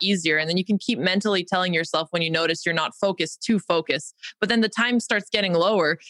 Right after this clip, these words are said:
and you don't even have to tell yourself that anymore because it's so intense that you just focus naturally because I think there's stakes. And that's why I like stakes, because when there's something on the line and it's something important to you,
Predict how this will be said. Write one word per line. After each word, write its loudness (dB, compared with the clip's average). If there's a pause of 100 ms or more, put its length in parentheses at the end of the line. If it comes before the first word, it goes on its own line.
and 2
you 4
don't 2
even 2
have -2
to -8
tell 0
yourself 0
that 0
anymore 0
because -2
it's -4
so 2
intense -2 (200)
that 0
you 0
just -4
focus 0
naturally 0
because -2
I 0
think -4
there's -2
stakes. -6
And 2
that's -4
why 2
I 0
like 0
stakes, -4
because -2 (280)
when 4
there's 2
something 2
on 2
the 2
line 2
and 0
it's -4
something 0
important 0
to 2
you, 4